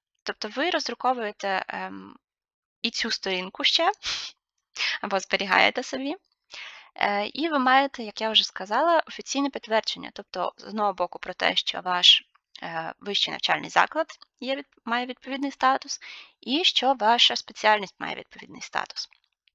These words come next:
Якщо ж ваш вуз, е, має статус Х плюс мінус, то тут, е, вам потрібно,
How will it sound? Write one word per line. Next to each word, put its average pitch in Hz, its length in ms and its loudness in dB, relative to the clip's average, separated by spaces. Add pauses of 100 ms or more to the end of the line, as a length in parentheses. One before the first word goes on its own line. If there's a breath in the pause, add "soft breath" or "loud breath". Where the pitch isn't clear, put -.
(1040 loud breath)
Якщо 277 460 6
ж 269 140 2
ваш 247 400 4
вуз, 202 340 -6 (320)
е, 185 120 -8
має 208 280 2
статус - 420 0
Х 269 400 2 (100)
плюс 240 420 -6
мінус, 220 540 -6 (480)
то - 120 -2
тут, - 340 -2 (840 loud breath)
е, 190 240 -2
вам 277 200 8
потрібно, 214 640 -8